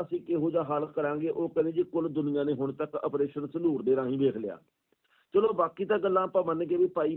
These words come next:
ਭਾਰਤ ਦੇ ਪ੍ਰਧਾਨ ਮੰਤਰੀ ਸਾਹਿਬ ਨੇ ਆਹ ਗੱਲਾਂ ਇਸ ਇਸ ਕਾਰਨ ਕਹੀਆਂ, ਪਰ ਇਹਦੇ ਵਿੱਚ ਇੱਕ ਗੱਲ ਹੋਰ ਦਰਜ ਕਰਨੀ ਬਣਦੀ ਹੈ ਵੀ ਉਹ ਕਹਿੰਦੇ ਜੀ ਦੇਖੋ ਜੇ ਉਦੋਂ ਕਾਂਗਰਸ ਦੇ ਵੱਲੋਂ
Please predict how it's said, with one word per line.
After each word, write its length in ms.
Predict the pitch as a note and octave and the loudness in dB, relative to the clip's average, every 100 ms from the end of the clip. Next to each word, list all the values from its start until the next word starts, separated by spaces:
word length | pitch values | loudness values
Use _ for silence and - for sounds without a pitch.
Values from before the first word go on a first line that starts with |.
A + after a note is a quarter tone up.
| D#3 | -2
ਭਾਰਤ 300 | D#3 B2+ D3 | -4 -2 -2
ਦੇ 140 | D#3 | -2
ਪ੍ਰਧਾਨ 360 | D#3 D#3 D#3 C#3 | -2 0 0 0
ਮੰਤਰੀ 320 | C#3 C#3 D3+ | -2 -2 -2
ਸਾਹਿਬ 240 | D3+ C#3+ | 0 0
ਨੇ 160 | D3 D#3+ - | 0 -4 0
ਆਹ 160 | D3 | 0
ਗੱਲਾਂ 300 | D3 D3 C#3+ - | 0 0 -2 -2
ਇਸ 220 | C#3+ C#3 C#3 | -2 -2 0
ਇਸ 160 | C#3 - | -2 -4
ਕਾਰਨ 260 | D3 C3 B2+ | -6 -4 -6
ਕਹੀਆਂ, 420 | C#3+ D3+ D#3+ D3 D#3 _ _ _ _ _ _ | -6 -4 -4 -4 -8 _ _ _ _ _ _
ਪਰ 120 | F3 | 2
ਇਹਦੇ 200 | G3 G3+ | 2 4
ਵਿੱਚ 180 | A3 G#3+ | 2 2
ਇੱਕ 200 | G#3+ - | 0 0
ਗੱਲ 160 | F#3+ G3 | 2 4
ਹੋਰ 220 | E3+ F3 | 4 2
ਦਰਜ 240 | D#3 D3+ | 2 -2
ਕਰਨੀ 300 | D3+ D#3+ D#3 | -2 -2 -2
ਬਣਦੀ 320 | D3 C3+ C#3+ D#3+ | 0 0 0 0
ਹੈ 160 | D3+ B2 - _ _ _ | 0 -2 -8 _ _ _
ਵੀ 120 | - F#4 | 2 2
ਉਹ 180 | F#3+ G3+ | 4 2
ਕਹਿੰਦੇ 280 | G3+ G3 G3 | 2 0 0
ਜੀ 120 | G#3 | -2
ਦੇਖੋ 340 | F3+ - F3+ F3 - - _ - | -4 -2 0 0 0 -8 _ -6
ਜੇ 200 | B2 E3 | 2 4
ਉਦੋਂ 260 | F3+ E3+ F#3 | 4 2 0
ਕਾਂਗਰਸ 460 | F3+ D3+ D3+ D#3+ D3+ | 2 2 2 -4 -2
ਦੇ 120 | E3+ | 0
ਵੱਲੋਂ 280 | E3 D#3+ | 2 2